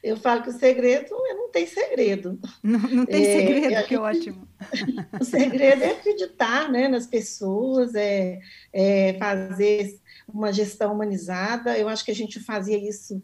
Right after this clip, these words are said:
Speaker 1: sem saber que era isso. A gente faz isso desde sempre. A gente, nós sempre acreditamos nas pessoas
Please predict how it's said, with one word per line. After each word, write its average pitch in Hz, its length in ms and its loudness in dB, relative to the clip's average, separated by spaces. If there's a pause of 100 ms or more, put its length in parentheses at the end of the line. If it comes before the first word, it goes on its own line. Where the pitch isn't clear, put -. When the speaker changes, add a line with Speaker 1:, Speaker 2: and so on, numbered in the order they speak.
Speaker 1:
sem 269 280 -4
saber 220 440 0
que 202 260 -4
era 214 300 2
isso. 196 500 -6 (260)
A 175 120 -6
gente 240 200 -2
faz 240 280 -2
isso 240 200 -6
desde 208 300 0
sempre. 180 540 -12 (280)
A 190 120 -8
gente, 196 720 -8 (360)
nós 202 460 -6 (340)
sempre 262 300 -2
acreditamos 208 640 -2
nas 196 220 -10
pessoas 214 760 -4